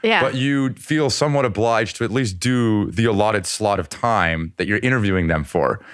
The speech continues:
Speaker 1: And
Speaker 2: And
Speaker 1: learn
Speaker 2: s-,
Speaker 1: from it.
Speaker 2: and so you're like, "Well, selfishly, I might as well take advantage of this opportunity to learn."
Speaker 1: Yes. Because they have something. I mean, an example is I was talking to a woman. This is three or four years ago. I was at MongoDB. And it was for, I don't know, a developer advocacy role or something. And it was clear it wasn't gonna be a thing.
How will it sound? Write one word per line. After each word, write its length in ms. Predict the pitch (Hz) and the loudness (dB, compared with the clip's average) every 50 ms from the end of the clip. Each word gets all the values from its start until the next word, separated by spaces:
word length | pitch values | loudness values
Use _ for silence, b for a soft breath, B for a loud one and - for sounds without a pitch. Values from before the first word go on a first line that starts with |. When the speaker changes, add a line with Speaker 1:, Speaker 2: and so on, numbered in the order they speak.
| B B B | B B B
Speaker 1:
And 140 | 226 240 | 2 2
Speaker 2:
And 60 | 247 285 | 2 2
Speaker 1:
learn 80 | 359 440 | 2 0
Speaker 2:
s-, 60 | 403 | -2
Speaker 1:
from 200 | - 320 190 160 | -2 -2 0 0
it. 60 | 143 | 0
Speaker 2:
and 80 | 127 113 | 0 0
so 360 | - 156 143 135 127 123 113 107 | 0 0 0 2 0 0 -2 -2
you're 200 | 113 127 127 120 | 0 0 2 2
like, 220 | 120 113 113 98 | 2 2 0 0
"Well, 140 | 110 117 104 | 0 -2 0
selfishly, 480 | - - 139 143 - 123 - - 113 | 0 0 -2 0 -2 -4 -4 -2 0
I 40 | 101 95 | 0 2
might 160 | 101 110 110 | 2 2 2
as 120 | 104 85 | 2 0
well 100 | 101 104 | -2 -2
take 220 | - - 101 82 95 | -2 -2 -2 -2 -2
advantage 400 | 90 76 95 95 95 92 80 90 | -2 0 0 2 2 0 0 -2
of 80 | 82 | -2
this 160 | 82 85 - | -2 -2 0
opportunity 480 | 92 82 - - - - 110 110 104 92 | -2 -2 -2 -4 -4 -2 0 0 0 2
to 80 | 82 80 | 2 2
learn." 340 | 78 85 82 76 62 - - - | 2 2 2 0 -2 -4 -4 -2
Speaker 1:
Yes. 460 | 220 208 185 - - - - - - _ _ _ _ _ _ _ _ _ - | -2 0 -2 -2 -4 -8 -12 -14 -14 _ _ _ _ _ _ _ _ _ -4
Because 180 | - 226 254 240 | -2 -2 -2 0
they 140 | 240 240 233 | -2 -2 -2
have 200 | 240 269 269 262 | 0 -2 -2 -4
something. 520 | - - 226 220 214 - 214 190 185 - | -4 -4 -4 -4 -4 -4 -4 -6 -4 -2
I 80 | 214 214 | -2 -2
mean, 140 | 214 214 208 | 0 0 0
an 80 | 214 | 0
example 420 | 208 196 180 208 208 226 233 240 220 | 0 0 0 0 2 2 2 0 0
is 80 | 202 190 | 0 0
I 60 | 202 | 0
was 160 | 190 185 - | -2 -2 -4
talking 340 | - 214 202 202 196 208 190 | -4 -2 -2 -2 -2 -2 -6
to 100 | - - | -4 -2
a 40 | 190 | -2
woman. 360 | 190 214 240 254 226 214 208 B B B B | 0 0 0 0 0 0 -2 B B B B
This 260 | 196 190 220 214 - | -2 -2 -2 0 0
is 200 | 240 220 208 190 | 0 0 0 -2
three 240 | 208 - - 196 196 | -4 -2 0 0 0
or 60 | 190 | 0
four 200 | - - - 170 | 0 -2 -2 0
years 240 | 165 165 165 165 165 | 0 2 0 0 0
ago. 100 | 165 156 160 | 0 0 2
I 20 | |
was 100 | 160 156 | 2 0
at 120 | 165 156 - | 0 0 0
MongoDB. 640 | 170 170 165 160 160 175 160 165 156 151 151 151 B B B B B B B - | 0 0 0 0 0 0 0 0 0 0 -2 -4 B B B B B B B -4
And 160 | 165 165 156 | -2 0 0
it 100 | 156 - | 0 0
was 200 | 170 156 151 - | 0 0 -2 -2
for, 560 | - - 160 151 151 151 151 151 156 - - - | 0 0 0 2 2 2 2 2 0 0 -2 -2
I 120 | 160 151 | -2 -2
don't 100 | 147 143 | 0 0
know, 140 | 151 151 147 | 0 0 -2
a 40 | 143 | 0
developer 680 | 156 151 156 156 156 156 156 - 156 151 151 151 - - | 0 0 0 0 0 0 -2 -2 -2 0 0 -2 -2 0
advocacy 480 | 160 151 143 160 151 - 156 156 151 | 0 0 0 -2 -4 -6 -6 -6 -4
role 240 | 147 156 151 151 151 | -2 0 0 0 0
or 80 | 151 151 | 0 0
something. 400 | - 170 151 143 - 156 156 156 | 0 -2 -2 0 0 0 0 2
And 160 | 156 151 156 | 0 0 0
it 260 | - - 170 156 - | 0 0 0 0 2
was 160 | 170 160 147 - | 0 0 -2 -2
clear 220 | - - 160 151 | -2 0 0 0
it 60 | 156 | 2
wasn't 300 | - 160 151 147 170 165 | 0 0 0 0 -2 -2
gonna 100 | 165 156 147 | -2 -2 0
be 100 | 160 151 | 0 0
a 60 | 147 | -2
thing. 280 | 151 - 214 190 175 | 0 0 0 0 0